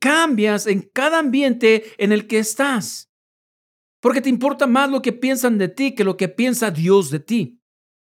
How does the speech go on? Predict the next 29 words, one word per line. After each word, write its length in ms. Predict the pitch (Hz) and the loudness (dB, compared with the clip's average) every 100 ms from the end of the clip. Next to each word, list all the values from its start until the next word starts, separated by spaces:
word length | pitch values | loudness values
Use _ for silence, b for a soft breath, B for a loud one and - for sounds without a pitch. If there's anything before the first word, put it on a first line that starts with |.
| _ _ - | _ _ -6
Para 160 | 185 | -2
algunos 320 | 185 254 277 | 0 0 0
de 60 | 262 | -4
ustedes 360 | - 240 247 247 | -4 -4 -4 -2
es 220 | 226 226 | -2 0
el 80 | 202 | -2
dinero, 400 | 196 262 233 - | -2 0 -2 -2
te 300 | 170 160 _ - | -4 -4 _ -6
inclinas 480 | 185 202 247 240 214 | -6 -2 -2 -2 -4
al 100 | 190 | -4
dinero, 320 | 196 233 220 | -2 -2 -4
sacrificas 640 | 185 175 175 220 240 233 | -6 -6 -4 -4 -2 -4
todo 180 | 220 226 | 0 -2
lo 60 | |
que 100 | 214 | -2
puedes 500 | - 220 220 220 214 _ - | -4 0 2 0 -2 _ -4
por 160 | 185 202 | 0 2
otro 220 | 214 220 | 2 4
dólar, 440 | 226 233 180 - _ _ _ | 4 2 -2 -8 _ _ _
por 140 | 220 226 | -2 0
conseguir 340 | 233 226 226 | -2 -2 -2
una 160 | 226 214 | 0 0
casa 260 | 208 202 | -2 -2
más 240 | 190 214 190 | -2 -2 0
grande, 340 | 247 247 190 | 0 2 2
un 80 | 175 | 2
coche 240 | 208 202 | 0 -2
más 220 | 180 185 | -4 -4
bonito, 460 | 185 220 269 - | -2 0 0 0